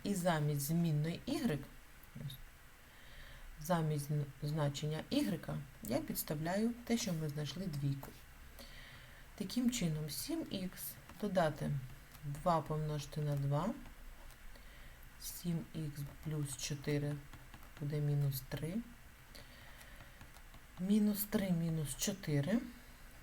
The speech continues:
Сім ікс становить мінус сім, а отже х буде мінус один. При відповіді потрібно врахувати, що система розв'язку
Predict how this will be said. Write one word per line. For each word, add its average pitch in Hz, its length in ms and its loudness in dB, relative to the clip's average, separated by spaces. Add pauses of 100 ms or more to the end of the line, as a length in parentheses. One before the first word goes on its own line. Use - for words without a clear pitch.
Сім 165 340 -2 (160)
ікс 156 240 -2
становить 147 560 0
мінус 143 420 4
сім, 240 440 0 (560)
а 151 100 0
отже 147 320 2
х - 440 -4
буде 240 240 4 (1500)
мінус 170 500 2
один. 139 380 2 (2500)
При 277 180 8
відповіді 208 680 4 (240)
потрібно 190 420 2
врахувати, 170 640 4
що 151 480 0 (440)
система 147 800 2 (280)
розв'язку 147 540 0